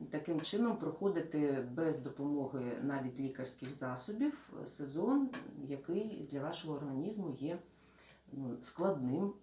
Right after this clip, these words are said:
з точки зору виникнення алергії. Тому, будь ласка, пробуйте або п-, продовжуйте підтримувати себе, звертайтеся до нас за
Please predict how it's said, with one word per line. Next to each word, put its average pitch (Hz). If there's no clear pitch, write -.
з -
точки -
зору 151
виникнення 135
алергії. 127
Тому, 170
будь 139
ласка, 131
пробуйте 254
або 135
п-, 139
продовжуйте 233
підтримувати 208
себе, 180
звертайтеся 143
до 123
нас 127
за 127